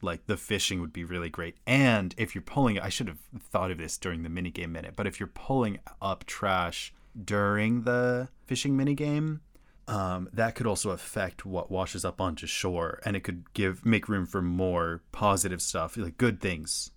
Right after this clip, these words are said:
to come up on shore, as opposed to just this garbage.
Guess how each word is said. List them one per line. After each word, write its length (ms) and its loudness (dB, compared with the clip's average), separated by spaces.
to 80 -4
come 160 -2
up 160 -4
on 160 -4
shore, 560 -6
as 160 0
opposed 360 -4
to 60 -2
just 300 -4
this 400 -4
garbage. 600 -6